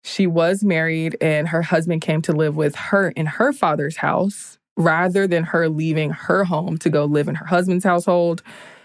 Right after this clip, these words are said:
It's not clear why her marriage was like this for her particularly, even though it was that way for other people as well. But it's not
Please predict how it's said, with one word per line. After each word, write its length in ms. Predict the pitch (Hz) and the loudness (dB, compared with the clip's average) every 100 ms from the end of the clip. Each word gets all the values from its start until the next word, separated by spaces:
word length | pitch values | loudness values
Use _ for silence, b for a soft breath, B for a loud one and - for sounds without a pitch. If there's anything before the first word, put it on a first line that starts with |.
| B | B
It's 240 | 185 170 | 0 2
not 280 | 185 165 - | 0 0 -2
clear 680 | - 185 180 170 165 160 165 _ _ _ | -2 0 2 2 0 -2 -6 _ _ _
why 320 | 180 160 165 175 | 0 2 2 2
her 140 | 180 | 0
marriage 380 | 175 156 165 170 | 0 0 0 0
was 160 | 170 | 0
like 220 | 175 175 - | 2 0 2
this 400 | 202 202 - - _ _ _ _ | 0 0 -4 -18 _ _ _ _
for 160 | - | -2
her 160 | 156 156 | 2 0
particularly, 920 | 151 160 165 208 208 233 233 233 226 - | 0 -2 0 2 2 2 0 0 -2 0
even 220 | 180 165 | 0 2
though 160 | 147 - | 0 0
it 160 | - | -2
was 200 | 175 190 | 2 2
that 160 | 180 - | 2 0
way 100 | 147 | 0
for 160 | 147 143 | 0 0
other 180 | 143 | 2
people 280 | 143 143 135 | 0 0 0
as 120 | 123 | 0
well. 240 | - 139 151 | 0 0 0
But 160 | - | 0
it's 120 | 151 160 | -2 0
not 240 | 143 - | -2 -2